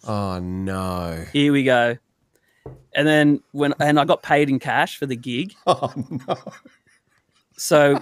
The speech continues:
Speaker 2: when I opened my wallet to pay him, he's like, "Give me all that."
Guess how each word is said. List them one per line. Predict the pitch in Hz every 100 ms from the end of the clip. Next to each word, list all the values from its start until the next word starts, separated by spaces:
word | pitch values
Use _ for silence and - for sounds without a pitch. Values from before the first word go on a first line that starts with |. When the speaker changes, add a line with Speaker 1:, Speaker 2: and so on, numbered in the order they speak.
| -
Speaker 2:
when | - 151
I | 151 147
opened | 147 147
my |
wallet | 135 139 135
to | 127
pay | 139 131 131
him, | 127
he's | 127
like, | 123 117
"Give | 135
me | 131
all | 113
that." | 120 117